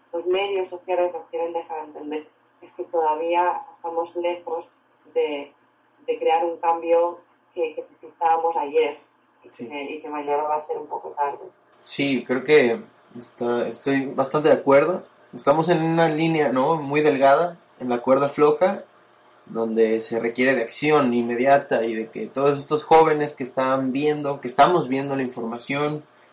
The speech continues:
Speaker 2: eh, un poco desde afuera, un poco por encima, superficial,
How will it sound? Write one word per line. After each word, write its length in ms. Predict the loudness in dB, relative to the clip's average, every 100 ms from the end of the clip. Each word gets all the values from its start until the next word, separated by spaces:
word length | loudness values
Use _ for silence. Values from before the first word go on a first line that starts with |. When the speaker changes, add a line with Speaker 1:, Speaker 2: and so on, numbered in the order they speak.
| _ _ _ -4
Speaker 2:
eh, 480 | -2 0 -2 -2 -4 -14
un 140 | -2
poco 580 | -2 2 4 4 2 -2
desde 220 | -2 0
afuera, 720 | 0 0 2 2 4 4 4
un 120 | 2 -2
poco 420 | -2 -2 -2 -2
por 160 | -2
encima, 680 | -2 -4 -6 -4 -2 -4 -4 _ _ _ _
superficial, 960 | -10 -8 -4 -4 0 4 4 2 -8